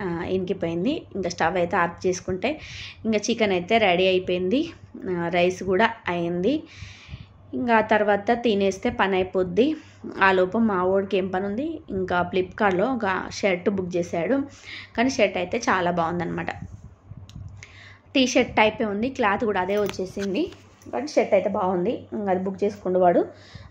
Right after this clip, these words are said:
అదేందో ఇప్పుడు మనం చూసేద్దాం. ఆ, పొద్దున్నే వచ్చిందనమాట ఇది. ఎప్పుడు ఒక షర్ట్ చేస్తుంటాడు. వేసుకోవడానికి టీ షర్ట్స్, షర్ట్స్, చెప్పులు కూడా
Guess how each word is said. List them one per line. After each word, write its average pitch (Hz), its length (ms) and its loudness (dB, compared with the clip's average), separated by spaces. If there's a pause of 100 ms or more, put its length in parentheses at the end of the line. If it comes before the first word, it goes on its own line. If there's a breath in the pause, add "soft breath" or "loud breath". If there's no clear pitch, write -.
అదేందో 208 320 2
ఇప్పుడు 240 220 2
మనం 196 260 4
చూసేద్దాం. 190 540 2 (640 loud breath)
ఆ, 175 380 0
పొద్దున్నే 220 540 4
వచ్చిందనమాట 196 640 2
ఇది. 190 320 4 (2000 loud breath)
ఎప్పుడు 220 260 4
ఒక 208 100 4
షర్ట్ 208 280 4
చేస్తుంటాడు. 214 600 0 (320)
వేసుకోవడానికి 190 680 0
టీ 202 160 -2
షర్ట్స్, 180 420 -4
షర్ట్స్, 185 420 0 (760 loud breath)
చెప్పులు 185 300 0
కూడా 180 280 2